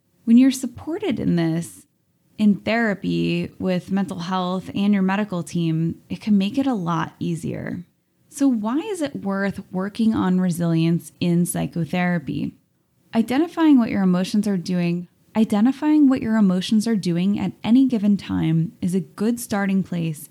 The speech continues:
in developing more resilience. One of the best places to start doing that is working in therapy. And even more than just going to therapy, being open and honest as much as you can is where healing can begin.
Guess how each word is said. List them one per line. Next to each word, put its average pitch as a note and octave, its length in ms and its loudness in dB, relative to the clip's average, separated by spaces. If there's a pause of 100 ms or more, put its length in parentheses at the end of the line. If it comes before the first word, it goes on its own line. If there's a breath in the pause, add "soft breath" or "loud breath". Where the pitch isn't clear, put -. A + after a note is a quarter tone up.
in G3 140 4
developing F3+ 600 0
more D#3 160 0
resilience. E3 760 -2 (440)
One A3 200 4
of C4+ 120 2
the C4+ 100 -2
best A3 500 -4
places A3 360 -2
to G3 120 -6
start F#3 340 -4
doing G#3 320 2
that F3+ 340 -2 (140)
is E3+ 140 -4
working F#3+ 420 -2
in F3+ 120 0
therapy. E3 640 -6 (640)
And A#3+ 220 6
even D4+ 320 4
more C4 220 6
than A#3+ 160 8
just - 260 -2
going F#3+ 320 4
to E3+ 100 -6
therapy, E3 680 -2 (500)
being C4 280 6
open A#3 300 2
and A3 220 2
honest F#3+ 580 -2
as F#3+ 140 0
much G3+ 260 0
as A3 160 -2
you F3+ 80 -2
can G3 680 0
is G#3 160 -2
where A#3 140 2
healing C4+ 420 4
can F3 180 2
begin. - 500 -6